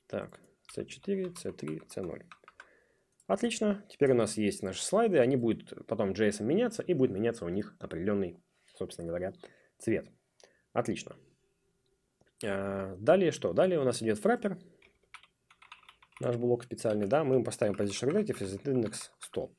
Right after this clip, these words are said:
Э, это чтобы на всякий случай тоже, опять же, элемент точ-, точно поднялся поверх чего-то. Вот. И важный момент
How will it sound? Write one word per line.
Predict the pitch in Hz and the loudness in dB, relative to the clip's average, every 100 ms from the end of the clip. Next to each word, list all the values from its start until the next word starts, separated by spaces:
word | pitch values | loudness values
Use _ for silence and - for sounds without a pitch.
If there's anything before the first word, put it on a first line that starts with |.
| _ _ _ _ _ | _ _ _ _ _
Э, | - 101 98 98 | 0 2 4 2
это | 208 165 | 0 0
чтобы | - 135 123 110 104 | 2 6 8 8 6
на | 101 | 2
всякий | - 113 | -2 -2
случай | - 185 - | 0 0 2
тоже, | 139 110 | 2 4
опять | 117 101 | 2 2
же, | 98 | 0
элемент | 104 101 117 120 - - - - - - | 0 0 0 -2 -6 -20 -20 -20 -8 -4
точ-, | 127 | -2
точно | 131 131 113 | -2 -2 -2
поднялся | 104 101 107 110 - - - | -2 0 0 0 -4 -4 0
поверх | 117 101 82 - | 2 2 -2 -12
чего-то. | - 101 82 - _ _ _ _ _ _ _ _ _ _ _ - | -6 -4 -4 -8 _ _ _ _ _ _ _ _ _ _ _ 0
Вот. | 101 87 - _ _ | 4 4 0 _ _
И | 139 156 117 | 4 6 8
важный | 139 120 104 | 8 8 4
момент | 113 214 - | 2 2 0